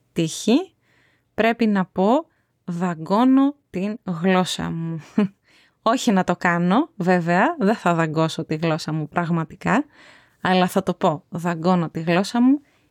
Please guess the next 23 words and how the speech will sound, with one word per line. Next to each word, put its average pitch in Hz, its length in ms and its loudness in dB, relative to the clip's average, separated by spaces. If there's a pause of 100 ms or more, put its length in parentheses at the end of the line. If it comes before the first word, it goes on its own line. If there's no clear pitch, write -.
(140)
για 180 320 0
να 165 160 -4
μην 277 260 2 (360)
γίνει 233 760 2 (120)
αυτό 220 800 -2
το 196 400 0
κακό 196 300 -2
πράγμα, 175 520 -2 (280)
να - 180 -4
μην 208 220 2
έρθει 196 420 0
η 190 80 -4
κακή - 380 -4
τύχη. - 460 -10 (720)
Στο - 300 -2
άρθρο 220 480 0
θα 190 160 0
βρείτε 196 380 0
και 185 260 -2
άλλες, 196 760 2
ε, 170 400 -4
έτσι, 165 640 -2
περιπτώσεις, 170 1040 -2